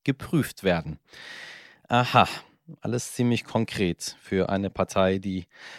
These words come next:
Aussicht darauf hat, den Kanzler zu stellen. Fast noch spannender als das Was war gestern allerdings das Wie. Armin Laschet von der C D U und Markus Söder von der C S U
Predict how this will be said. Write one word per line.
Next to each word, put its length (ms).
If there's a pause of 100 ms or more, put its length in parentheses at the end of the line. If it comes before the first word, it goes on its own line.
(300)
Aussicht 600
darauf 460
hat, 320 (340)
den 180
Kanzler 560
zu 160
stellen. 460 (260)
Fast 380
noch 160
spannender 560
als 180
das 320
Was 560
war 220
gestern 420
allerdings 560
das 280
Wie. 360 (400)
Armin 260
Laschet 420
von 220
der 140
C 160
D 100
U 220
und 200
Markus 380
Söder 260
von 160
der 120
C 180
S 160
U 160